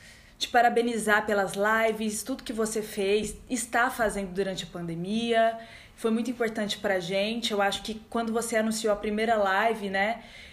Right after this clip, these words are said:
é, agitou todo mundo, porque acredito que muitos percussionistas não têm um instrumento,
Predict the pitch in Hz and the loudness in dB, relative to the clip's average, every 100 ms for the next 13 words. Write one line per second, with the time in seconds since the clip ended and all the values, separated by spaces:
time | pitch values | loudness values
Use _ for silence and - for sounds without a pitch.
0 | - - - 196 196 190 202 240 - 240 | -20 -12 -2 2 4 4 0 -2 2 2
1 | 240 240 262 240 226 269 277 233 226 214 | 2 2 2 2 4 4 4 2 -4 -6
2 | - 214 214 208 202 190 - - 196 220 | 2 4 6 4 2 -2 -6 -8 -2 0
3 | 220 233 - 254 240 285 294 - 247 - | 0 -6 -4 -2 0 0 0 -2 -4 -2
4 | 220 214 220 202 226 247 233 220 214 208 | -2 -2 -2 -2 -2 -2 -2 0 -2 -4
5 | 220 190 190 208 240 226 220 202 180 | -4 -4 -2 0 0 -2 -4 -4 -4